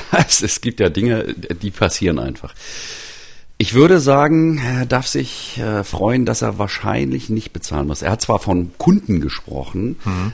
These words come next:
Speaker 1: äh, aber eingangs auch von der Bekannten. Also,
Speaker 2: Mhm.
Speaker 1: äh, Zauberwort, äh, Haftungsprivileg im Gefälligkeitsverhältnis.
Speaker 2: Oh, ein schönes Wort.
Speaker 1: Ja,
Speaker 2: Kannst du
Speaker 1: das
Speaker 2: es noch mal
Speaker 1: heißt, wenn
Speaker 2: sagen?
Speaker 1: ich, äh,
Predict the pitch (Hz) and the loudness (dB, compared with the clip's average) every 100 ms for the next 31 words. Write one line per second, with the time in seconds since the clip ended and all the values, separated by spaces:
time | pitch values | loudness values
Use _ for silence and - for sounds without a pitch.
0 | - 95 95 85 - 107 123 117 104 - | 0 2 2 0 0 -2 -2 -2 -2 0
1 | 110 101 104 - 110 110 76 71 78 76 | -2 -2 -4 0 0 0 -2 -2 -2 -2
2 | 80 87 110 - - 90 87 76 76 - | -4 -6 -12 -10 0 4 4 2 0 2
3 | 113 147 127 127 131 - - - - - | 4 4 2 0 -2 -8 -18 -18 -20 -20
4 | - - 95 92 76 135 - 156 147 - | -20 0 2 4 2 0 0 -2 0 -2
5 | - 113 101 92 95 95 - 82 78 - | -2 -2 0 0 0 -2 -2 0 -2 -4
6 | - 92 78 - 64 60 - 62 60 - | -2 -2 -2 -4 -10 -12 -12 -12 -12 -12
7 | - 98 90 104 107 98 90 - 101 92 | -8 -4 -2 0 0 -2 -2 -2 -2 -2
8 | - 82 78 - - - - - - - | -6 -10 -14 -16 -18 -18 -20 -20 -20 -14
9 | 67 65 - 117 131 131 160 135 101 104 | -10 -4 -2 0 2 4 4 4 2 2
10 | 123 - | 0 -2